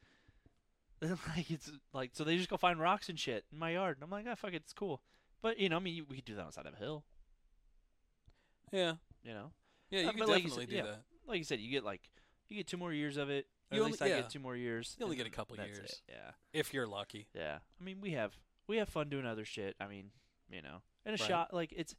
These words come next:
Speaker 1: we're mainly more of, like, like, s-, like, hang out in a spot people. You know, so it's not like when we hang out, it's like we're in a spot and, like, we really don't venture too terribly far outside, like, that spot.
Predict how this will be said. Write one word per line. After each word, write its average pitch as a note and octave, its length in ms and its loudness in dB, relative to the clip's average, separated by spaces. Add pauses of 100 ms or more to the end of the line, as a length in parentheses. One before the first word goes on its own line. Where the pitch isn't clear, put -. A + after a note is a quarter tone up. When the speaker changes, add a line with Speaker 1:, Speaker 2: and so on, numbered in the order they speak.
(420)
Speaker 1:
we're C#3 100 -4
mainly D#3 320 -2
more C#3 340 0
of, A#2+ 120 0
like, F2+ 360 -4 (420)
like, G2+ 220 -4
s-, - 320 -8 (160)
like, G#2+ 220 -8
hang C#3 260 -4
out B2 140 -2
in - 60 -12
a - 20 -10
spot - 480 -4
people. - 400 -16 (800)
You A#2 80 -10
know, F#2+ 300 -4
so C#3+ 160 -6
it's C3 100 -8
not D#3 200 0
like A#2+ 220 0
when B2 140 -8
we D#3+ 120 -2
hang D#3 240 -4
out, D#3 200 -2
it's - 120 -10
like B2 160 0 (100)
we're D3 140 -4
in D3 80 -6
a - 20 -6
spot E3+ 460 -2
and, B2 200 -8 (120)
like, A#2 120 -4
we E3 120 0
really A3+ 180 -2
don't F#3 180 -6
venture C#3 280 -2
too B2+ 220 -6
terribly A#2 300 -2
far F#2+ 320 -2
outside, E2 320 -6
like, D2+ 160 -10 (120)
that E2+ 200 -4
spot. - 380 -8